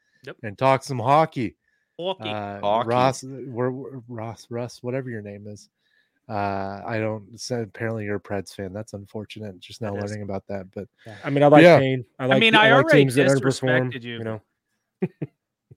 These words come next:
Speaker 3: Go Sabres.
Speaker 2: See,
Speaker 3: Is
Speaker 2: I
Speaker 3: that
Speaker 2: can respect the Sabres
Speaker 3: Or,
Speaker 2: fan.
Speaker 3: uh, if
Speaker 2: They
Speaker 3: you've watched The Office, that's Sabres.
Speaker 2: Sabres.
Speaker 1: Sabres.
Speaker 2: See, but Sabres fans, that means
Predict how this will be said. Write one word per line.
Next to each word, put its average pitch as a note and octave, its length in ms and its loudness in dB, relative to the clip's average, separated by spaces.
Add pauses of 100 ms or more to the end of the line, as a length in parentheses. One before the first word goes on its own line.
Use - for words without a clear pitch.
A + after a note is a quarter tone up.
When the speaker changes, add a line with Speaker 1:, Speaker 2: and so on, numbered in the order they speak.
Speaker 3:
Go G2 140 -6
Sabres. G2+ 600 -6
Speaker 2:
See, F#3+ 120 2
Speaker 3:
Is G3 40 10
Speaker 2:
I G3 80 10
Speaker 3:
that F#3+ 60 -2
Speaker 2:
can F#3+ 120 4
respect C#3 460 4
the G#2 100 -2
Sabres F#2 400 -2
Speaker 3:
Or, A#2 100 8
Speaker 2:
fan. A2+ 140 6
Speaker 3:
uh, - 40 4
if G#2+ 60 2
Speaker 2:
They A2+ 80 0
Speaker 3:
you've A#2+ 120 -2
watched C3 220 6
The B2 100 4
Office, G#2 400 4
that's - 200 -8
Sabres. F2 680 -6 (120)
Speaker 2:
Sabres. G#2+ 300 -4
Speaker 1:
Sabres. B2 560 -6 (340)
Speaker 2:
See, D#3+ 200 2
but D3+ 160 4
Sabres E3 400 2
fans, B2+ 280 0
that D#3+ 160 0
means C3 400 -4